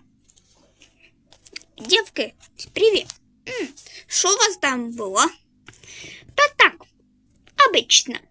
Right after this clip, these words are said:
все обично. М, понятно. Та, да, все обично, обично, обично.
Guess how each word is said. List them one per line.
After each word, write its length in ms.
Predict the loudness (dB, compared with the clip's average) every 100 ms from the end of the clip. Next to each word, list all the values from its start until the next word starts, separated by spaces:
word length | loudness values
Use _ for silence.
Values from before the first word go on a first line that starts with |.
| _ -14
все 360 | -6 -2 -2
обично. 540 | -2 -8 -6 -6 -6 -14 _ _
М, 220 | -10 -10 -14 -20 -20 _
понятно. 600 | -4 -2 -4 -8 -12 -14 -14 _ _ _ -20 -20 _ _ _ _ _ _
Та, 100 | -4 -2 -2 -2 -2 -2 -4 -6 -6 -8 -10 -12 -16 -16 -16 -18 -18 -16 -8
да, 280 | -2 -2 -4 _ _ _ _ _ -14
все 220 | -6 -2 -4 -4
обично, 720 | -6 -2 -2 -2 -6 -8 -12 -16 -18 -8
обично, 520 | -4 -2 -2 -4 -6 -10
обично. 600 | -14 -14 -8 -8 -8